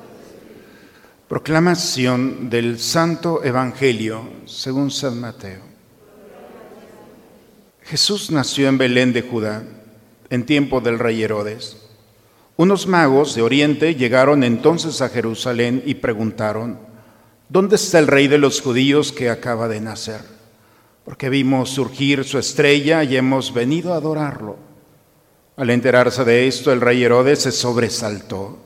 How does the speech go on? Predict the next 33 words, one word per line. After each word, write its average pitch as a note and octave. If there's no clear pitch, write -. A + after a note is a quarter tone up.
y -
toda F#3
Jerusalén A#2+
con G#2+
él. G2+
Convocó C3
entonces E3+
a C#3
los B2
sumos F3
sacerdotes D3
y D#3
a C#3+
los C3
escribas D3+
del C3
pueblo D#3
y D#3
les C#3
preguntó B2
dónde F3+
tenía C3
que C3+
nacer B2
el A#2+
Mesías. A2+
Ellos A#2
le G#2
contestaron: G#2+
"En B2
Belén B2+
de C#3
Judá, A2